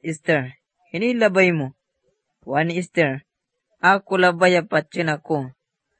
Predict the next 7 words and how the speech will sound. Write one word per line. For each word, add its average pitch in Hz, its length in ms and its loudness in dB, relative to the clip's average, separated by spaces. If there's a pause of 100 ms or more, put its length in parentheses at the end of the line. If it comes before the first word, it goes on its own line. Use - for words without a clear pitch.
(300)
Naghabia 160 640 2
ari. 160 480 4 (560)
Ima 240 320 0
kajag 196 480 4
hon 185 160 -2
omba 175 320 0
hon," 131 320 -4